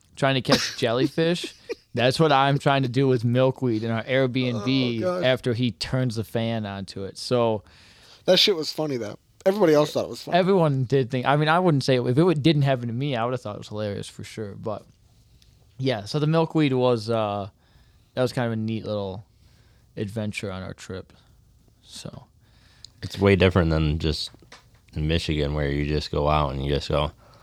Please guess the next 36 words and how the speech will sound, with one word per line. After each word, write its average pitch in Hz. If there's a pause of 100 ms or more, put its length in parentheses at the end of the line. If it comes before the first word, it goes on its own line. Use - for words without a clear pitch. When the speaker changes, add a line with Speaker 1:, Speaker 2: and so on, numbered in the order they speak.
(480)
Speaker 3:
right, 76
wind's 80
coming 76
out 76
of 73
the 71
northwest. 71
We're 80
Speaker 2:
Right. 80 (640)
Speaker 3:
good." -
Speaker 1:
Hundred 170
percent, 120
yeah. 107 (100)
It 135
Speaker 2:
But 135
I 156
will 180
Speaker 1:
was 226
Speaker 2:
tell 208
you 185
what, 151
I 151
used 208
it 170
here 123
early 147
bow 131
season, 107
like, 101
opening 127
day, 120 (400)
and 139
even 147
in 196
the 185
morning, 151